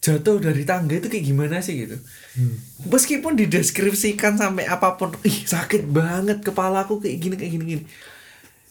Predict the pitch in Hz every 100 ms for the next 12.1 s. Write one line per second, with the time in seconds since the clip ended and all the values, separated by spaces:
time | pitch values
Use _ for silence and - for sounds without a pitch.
0 | - - - - - - _ _ - -
1 | - - - _ - 190 208 262 254 165
2 | 165 - 226 214 180 160 180 160 196 180
3 | 131 127 - - _ - 208 415 427 427
4 | 508 466 427 415 180 - 160 165 139 127
5 | 127 - - _ - - - - - -
6 | 180 160 208 202 - - - 190 214 285
7 | - - - 208 - 208 185 202 165 156
8 | 208 - 92 82 - 85 - - 90 -
9 | 185 190 220 247 302 247 196 180 196 156
10 | 156 151 - 160 170 160 165 147 135 117
11 | 113 120 123 104 - - - 190 190 175
12 | 135